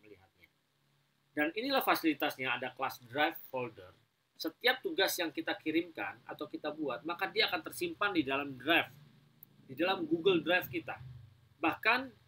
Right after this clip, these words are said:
di dalam kelas ini akan muncul di dalam Google Drive itu yang menyimpan setiap tugas-tugas kita. Untuk people, kita bisa lihat untuk people. Nah, di sini kebetulan masih belum ada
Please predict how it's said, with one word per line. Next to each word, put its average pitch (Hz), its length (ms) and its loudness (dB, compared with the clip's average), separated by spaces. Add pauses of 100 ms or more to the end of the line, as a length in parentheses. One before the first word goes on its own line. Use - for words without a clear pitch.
(220)
di 311 120 0
dalam 165 280 4
kelas 175 280 2
ini 202 280 0
akan 170 320 -2
muncul 226 560 -6
di 139 120 -10
dalam 151 320 2
Google 147 200 2
Drive 143 240 -2
itu 196 320 -2
yang 151 240 0
menyimpan 165 600 -2
setiap 160 440 0 (240)
tugas-tugas 143 640 -2
kita. - 280 -12 (1500)
Untuk - 400 -10
people, 101 520 -10 (600)
kita 220 240 -2
bisa 165 320 -2
lihat 117 320 -8
untuk 160 320 -8
people. 104 440 -6 (560)
Nah, 110 160 -6
di 110 80 -10
sini 202 400 0
kebetulan 151 640 0
masih 143 320 -4 (160)
belum 135 240 -2
ada 127 480 -4